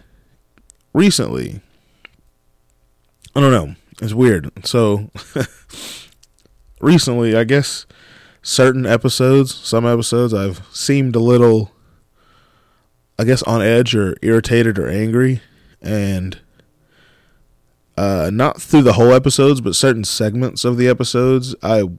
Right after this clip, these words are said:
would one hundred percent agree. It's 'cause I was. And it's funny, I, uh, <laughs> I was listening to this song.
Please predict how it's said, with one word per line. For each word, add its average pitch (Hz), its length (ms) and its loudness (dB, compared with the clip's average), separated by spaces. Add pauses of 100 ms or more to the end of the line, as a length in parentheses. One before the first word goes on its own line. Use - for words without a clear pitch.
(260)
would 101 220 -2
one 90 140 -8
hundred 101 200 -8
percent 101 420 -6
agree. 95 500 -6 (500)
It's 98 100 -8
'cause 131 160 2
I 113 80 4
was. 98 500 2 (320)
And 101 380 -6
it's 110 180 -8
funny, 127 440 0 (260)
I, 120 280 4
uh, 95 380 -2 (240)
<laughs> - 220 -20
I - 920 -14
was 107 120 2
listening 127 380 -2
to 117 120 -4
this 98 160 -8
song. 104 640 -6